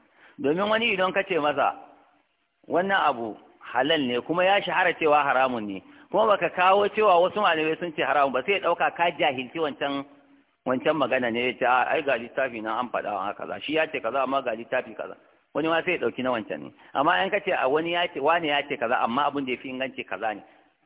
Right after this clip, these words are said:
In ya shahara fa dama ya shiga kwakwalwar masu saurare, to sai ka ce musu kaza ne kawai. To dole matsalolin da zaka kawo saɓani a cikin su a al'umma ya zama ba su da yawa. Amma in ɗaliban ilimi ne ko malamai,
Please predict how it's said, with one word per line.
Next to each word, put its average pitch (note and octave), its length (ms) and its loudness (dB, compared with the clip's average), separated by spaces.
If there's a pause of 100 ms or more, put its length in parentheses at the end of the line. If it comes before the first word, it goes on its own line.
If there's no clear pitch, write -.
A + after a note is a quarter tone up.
In F3+ 200 -4
ya F#3+ 180 2
shahara D3+ 360 2
fa C#3 140 4
dama D3+ 320 2
ya D3 60 -2
shiga B2+ 200 -4
kwakwalwar C#3+ 380 0
masu C3 300 -4
saurare, G#2 440 -4 (300)
to A#2+ 80 -6
sai D3+ 100 -4
ka C#3 120 -4
ce C#3+ 100 -6
musu B2+ 380 -8 (100)
kaza B2 320 0
ne A2 100 -8
kawai. - 220 -8 (440)
To B2+ 120 0
dole F3 260 -2
matsalolin G3 640 -2
da E3 80 -2
zaka D#3+ 240 -2
kawo C#3+ 340 0
saɓani C3 480 -2
a A#2+ 60 -10
cikin B2+ 380 -14
su A2+ 100 -6
a G2 80 -6
al'umma G#2 440 -8 (200)
ya A2+ 80 -2
zama B2 180 0
ba B2 220 0
su - 60 -20
da F#2+ 80 -16
yawa. - 180 -10 (540)
Amma E3 300 0
in A3+ 180 -4
ɗaliban E3 460 -2
ilimi C#3+ 320 -8
ne C3 140 -6
ko D3+ 180 -2
malamai, G#2 480 -2